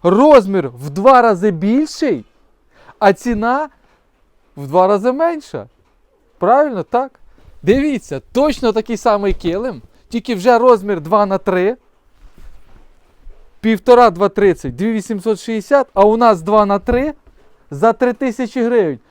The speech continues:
В ту саму ціну майже, сто гривень різниця, но в два рази більший килим. Дівчата, в два рази більшим килим. Я говорив, що це буде розпродаж. Розпродаж буде просто колосальний. Підійдіть, будь ласка, сюди. Килим класний, яскравий. Дивіться.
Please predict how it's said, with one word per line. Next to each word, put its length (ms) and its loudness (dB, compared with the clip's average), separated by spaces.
В 40 -20
ту 180 0
саму 360 2
ціну 500 -2
майже, 500 -4
сто 260 0
гривень 360 0
різниця, 540 -4
но 180 2
в 100 -4
два 360 2
рази 340 -2
більший 500 -6
килим. 540 -4
Дівчата, 540 -2
в 60 -8
два 200 -2
рази 200 0
більшим 340 -10
килим. 300 -4
Я 100 4
говорив, 240 2
що 120 -4
це 140 2
буде 140 -2
розпродаж. 560 -2
Розпродаж 500 -4
буде 240 -4
просто 500 -4
колосальний. 1000 -4
Підійдіть, 340 -2
будь 140 -2
ласка, 220 -2
сюди. 280 -6
Килим 320 -4
класний, 440 0
яскравий. 640 -2
Дивіться. 500 -6